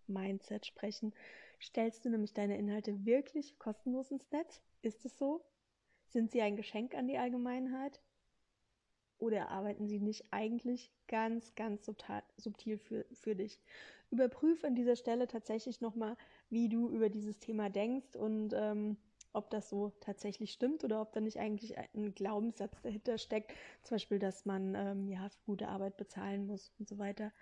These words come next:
Denn wenn deine Blogposts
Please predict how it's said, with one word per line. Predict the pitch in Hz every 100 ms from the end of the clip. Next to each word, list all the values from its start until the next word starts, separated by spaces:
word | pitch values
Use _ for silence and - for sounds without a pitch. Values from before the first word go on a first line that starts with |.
| - - - -
Denn | 208 208 220 - _ _ -
wenn | 208 208
deine | 233 233 339 349
Blogposts | 277 269 269 - 233 254 -